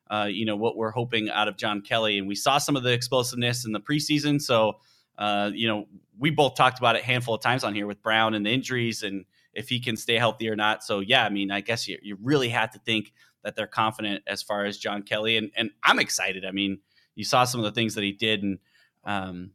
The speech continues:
you know, you think of what the, really the top end can be if it's not Brown, uh, him coming in there and doing some things. So, uh, and one of the guys I just mentioned and talking about excitement is Samson Ebukam.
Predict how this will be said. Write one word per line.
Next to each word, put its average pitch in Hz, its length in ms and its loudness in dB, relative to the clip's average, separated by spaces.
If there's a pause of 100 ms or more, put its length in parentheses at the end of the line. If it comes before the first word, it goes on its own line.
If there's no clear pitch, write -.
(120)
you 104 120 -2
know, 95 60 0
you 98 140 -2
think 127 300 2 (140)
of 107 200 0
what 127 340 4
the, 113 100 -2
really 110 260 0
the 98 100 -4
top 120 340 2
end 107 240 2
can 101 160 -2
be 104 280 0
if 113 160 -2
it's 110 180 -4
not 104 240 4 (360)
Brown, 104 600 4 (320)
uh, 95 240 -6
him 113 240 0
coming 104 240 0
in 101 160 0
there 98 120 -2
and 95 80 -6
doing 104 180 -4
some - 120 -14
things. 92 260 -10
So, 98 260 2 (380)
uh, 107 220 6
and 139 140 6
one 202 80 8
of 254 60 4
the 190 60 0
guys 160 200 6
I - 20 0
just 135 220 -2
mentioned 139 500 2 (160)
and 107 420 2
talking 117 360 0
about 104 320 0
excitement 107 640 -4
is 104 340 -2
Samson 139 420 0
Ebukam. 120 480 -2